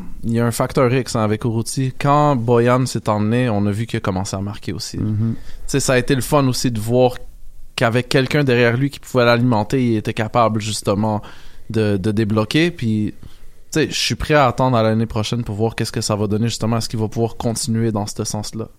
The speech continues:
Speaker 1: Mais
Speaker 2: Hmm.
Speaker 1: ça veut pas dire nécessairement non plus qu'on n'aura pas besoin d'un autre atta-, attaquant.
Speaker 2: Oh non, on a besoin d'un attaquant. C'est,
Speaker 1: Ah.
Speaker 2: ça, c'est définitif. Puis moi, je pense que Routier, après, c'est peut-être le genre de joueur que l'Impact, par exemple, va pas protéger au repêchage d'expansion.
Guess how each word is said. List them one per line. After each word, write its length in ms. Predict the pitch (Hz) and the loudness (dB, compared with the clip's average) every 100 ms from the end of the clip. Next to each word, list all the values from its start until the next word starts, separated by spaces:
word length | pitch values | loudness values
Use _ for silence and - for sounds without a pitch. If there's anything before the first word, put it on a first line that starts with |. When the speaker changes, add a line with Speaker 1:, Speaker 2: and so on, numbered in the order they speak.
| - - - - - - - - - | -14 -12 -12 -12 -10 -12 -12 -10 -2
Speaker 1:
Mais 680 | 113 117 113 113 113 110 - | 2 4 4 4 4 2 0
Speaker 2:
Hmm. 120 | 113 | -2
Speaker 1:
ça 180 | 104 127 | 0 2
veut 140 | 131 | 2
pas 180 | 131 135 | 2 2
dire 340 | 120 143 143 131 | 4 4 4 4
nécessairement 640 | 123 - - 110 117 120 | 0 -2 -2 -2 0 0
non 160 | 107 | 0
plus 220 | 101 123 127 | -2 -4 -4
qu'on 180 | 117 | -2
n'aura 240 | 110 107 110 | 0 0 0
pas 160 | 127 | -2
besoin 580 | 117 110 101 107 113 117 | 0 0 0 0 0 0
d'un 600 | 107 104 104 104 101 104 | -2 -2 -4 -4 -4 -4
autre 240 | 107 104 107 | -6 -6 -10
atta-, 160 | - | -10
attaquant. 160 | - 113 | -10 -2
Speaker 2:
Oh 180 | 143 135 | 2 4
non, 260 | 120 113 101 | 4 4 4
on 160 | 107 | 4
a 80 | 120 | 4
besoin 280 | 113 104 101 98 | 2 2 2 0
d'un 80 | |
attaquant. 460 | 98 101 95 101 95 | 0 -2 -4 -2 -2
C'est, 140 | 98 - | -2 -2
Speaker 1:
Ah. 40 | |
Speaker 2:
ça, 180 | 117 135 | 0 0
c'est 300 | - 107 101 | 0 -2 0
définitif. 680 | 120 113 117 107 - 113 - | 0 0 0 0 0 -2 0
Puis 160 | 98 - - - - | -6 -6 -10 -12 0
moi, 80 | 147 | 2
je 80 | - | 2
pense 140 | 170 | 2
que 40 | 131 | 2
Routier, 280 | 123 160 | 2 4
après, 240 | 147 - 143 | 4 4 2
c'est 160 | 123 | 0
peut-être 240 | 113 151 156 | 2 2 4
le 80 | 127 | 4
genre 160 | 123 | 4
de 80 | 120 | 4
joueur 260 | 113 135 127 | 4 2 2
que 80 | |
l'Impact, 400 | 110 107 113 120 | 2 2 0 0
par 100 | 120 | 0
exemple, 320 | 110 107 117 107 | 2 2 2 2
va 140 | 101 | 0
pas 240 | - 127 123 | 0 0 2
protéger 500 | 123 113 113 107 123 | 0 2 2 4 2
au 60 | |
repêchage 460 | 117 113 110 120 117 | 2 0 0 0 0
d'expansion. 640 | 117 - 117 113 131 131 | 0 -2 -4 0 -2 -2